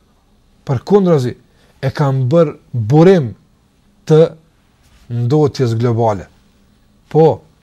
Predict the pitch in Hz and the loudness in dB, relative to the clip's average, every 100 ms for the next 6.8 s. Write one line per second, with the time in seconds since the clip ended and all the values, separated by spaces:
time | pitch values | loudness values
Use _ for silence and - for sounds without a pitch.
0 | _ _ _ 123 143 165 151 143 110 - | _ _ _ -2 2 2 2 0 -4 -6
1 | 147 - 147 - 151 - - - 151 - | -6 -4 -4 -2 -4 -4 -4 0 0 0
2 | 151 120 - 135 127 170 180 175 - _ | -10 -8 -4 -4 0 0 0 -2 -6 _
3 | _ - 135 160 156 147 135 123 117 220 | _ -8 -4 -2 0 -2 -2 0 2 2
4 | - 160 - - _ _ _ _ _ _ | 2 -2 -4 -14 _ _ _ _ _ _
5 | _ _ _ _ _ _ _ _ _ _ | _ _ _ _ _ _ _ _ _ _
6 | _ _ _ - 143 196 180 | _ _ _ -4 2 2 2